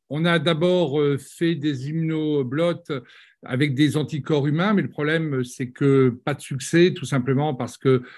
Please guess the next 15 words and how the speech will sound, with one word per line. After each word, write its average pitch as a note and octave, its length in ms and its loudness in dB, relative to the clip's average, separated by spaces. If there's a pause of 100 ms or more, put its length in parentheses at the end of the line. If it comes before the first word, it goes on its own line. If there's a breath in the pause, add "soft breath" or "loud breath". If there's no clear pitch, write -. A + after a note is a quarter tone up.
(140 loud breath)
ces C3 240 -4
anticorps D3 800 0
humains, D3+ 480 -2 (380 loud breath)
euh, - 100 -2
sont, C#3 800 0 (100)
sont - 300 -4
très E3+ 180 0
spécifiques D#3+ 640 -2
de C3+ 100 2
l'homme, G3+ 520 4 (440 loud breath)
euh, C3+ 200 0
et D3 120 -2
ne C#3+ 80 0
croisent C3 340 -6
pas, E3 400 0